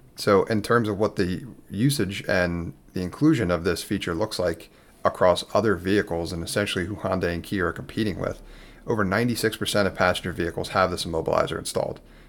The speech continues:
and the vast majority of Hyundai and Kias do not,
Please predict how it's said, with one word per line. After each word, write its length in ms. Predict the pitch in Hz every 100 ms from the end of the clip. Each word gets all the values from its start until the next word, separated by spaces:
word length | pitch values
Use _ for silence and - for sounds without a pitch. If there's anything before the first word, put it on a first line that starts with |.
| -
and 80 | 104
the 60 |
vast 280 | - 92 92
majority 380 | 92 87 90 87
of 140 | 87
Hyundai 340 | - 90 85 82
and 100 | 85
Kias 320 | 107 131 131
do 100 | -
not, 260 | - -